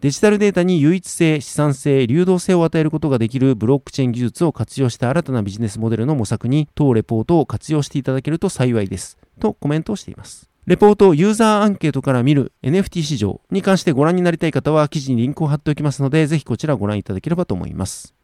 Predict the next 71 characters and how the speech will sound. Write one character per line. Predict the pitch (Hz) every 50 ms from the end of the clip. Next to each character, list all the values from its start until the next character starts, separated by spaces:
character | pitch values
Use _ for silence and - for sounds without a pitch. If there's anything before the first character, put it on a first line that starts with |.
| _ _
補 | -
足 | 139 - 147 -
を | - 113
し | - -
ま | 113 104
す。 | - - - - _ _ _
他、 | - 202 196 - 226 226 - - -
ア | 214
ン | 233
ケ | 220 - 196
ー | 156
ト | 135
で | 117 123 123
は、 | 135 139 139 139
ブ | 123 135
ロ | 147 170
ッ |
ク | - - -
チ | - 165
ェ | 160
ー |
ン | 156
ゲ | 143 156 151
ー |
ム | 151 151
ユ | 147 147
ー | 139
ザ | 101 110 107
ー | 104
の | 113 123 127
約 | 123 147 156 - - 110
二 | 104 139
割、 | 165 165 139 101 - -
十 | - - 147 170 185
六 | 190 175 -
パ | - 196
ー | 190
セ | - 190
ン | 170
ト | 143 147
が | 139 160
課 | 147 - 123 113
金 | - 143 143 139
を | 127
行 | - 127 131 135
い、 | 139 135
エ | 123
ヌ | 120 131
エ | 135
フ | 131 -
テ | -
ィ | 143 113
ー |
を | 95
購 | - - 139 151
入 | 160 156
し | 147
た | - 151 135
経 | - 143 131
験 | - 143 143 160
が | 175 170 -
あ | -
る | 139 143
と | - 180 175
し | -
て | - -
い | 76
ま | 60 -
す。 | - - - - _ _ _ _ -
こ | - 170
の | 190 202 180 -